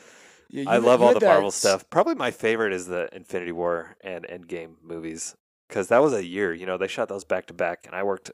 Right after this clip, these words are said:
Speaker 1: Right.
Speaker 2: a lot of time on those, and I kept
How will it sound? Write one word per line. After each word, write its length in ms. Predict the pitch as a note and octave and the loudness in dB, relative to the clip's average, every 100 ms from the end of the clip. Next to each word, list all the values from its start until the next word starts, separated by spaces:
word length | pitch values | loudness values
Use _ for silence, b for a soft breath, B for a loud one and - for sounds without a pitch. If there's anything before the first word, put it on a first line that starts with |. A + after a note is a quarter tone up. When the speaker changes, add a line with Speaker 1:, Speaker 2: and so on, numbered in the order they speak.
| _ | _
Speaker 1:
Right. 160 | - F2 | -14 -10
Speaker 2:
a 60 | |
lot 260 | E2 E2+ F2+ | -6 -4 -2
of 100 | F#2+ | -4
time 260 | - F#2 E2+ | -2 -4 -4
on 120 | E2 | -8
those, 280 | E2+ E2+ E2+ B B B B | -8 -8 -10 B B B B
and 200 | G2 F2+ | -12 -8
I 80 | F2+ | -8
kept 320 | - A2+ - | -6 -8 -8